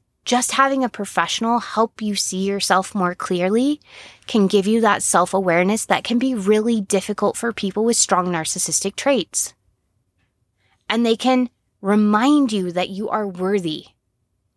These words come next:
You are worthy and you're capable of change. That these behaviors, these patterns aren't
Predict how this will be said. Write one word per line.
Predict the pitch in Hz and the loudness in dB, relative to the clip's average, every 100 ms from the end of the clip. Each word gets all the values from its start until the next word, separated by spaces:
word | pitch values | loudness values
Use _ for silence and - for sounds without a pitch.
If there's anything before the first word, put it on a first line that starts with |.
| _ _ _ _ | _ _ _ _
You | - 240 269 269 - | 0 2 2 2 0
are | 240 | 0
worthy | 208 208 226 180 - | 0 0 0 0 0
and | 226 294 | 2 2
you're | 277 | 0
capable | - 262 247 202 175 | -2 -2 0 0 -2
of | 160 | -2
change. | - 156 143 - - - _ _ _ _ _ _ _ | -8 -10 -12 -12 -14 -14 _ _ _ _ _ _ _
That | - 185 | -10 -6
these | 202 226 - | -2 0 0
behaviors, | 247 214 233 214 208 208 - | 0 2 2 2 2 0 0
these | 208 247 - | 0 0 -2
patterns | - 220 233 175 170 - _ | 0 0 2 0 -4 -8 _
aren't | 208 247 285 | 2 2 0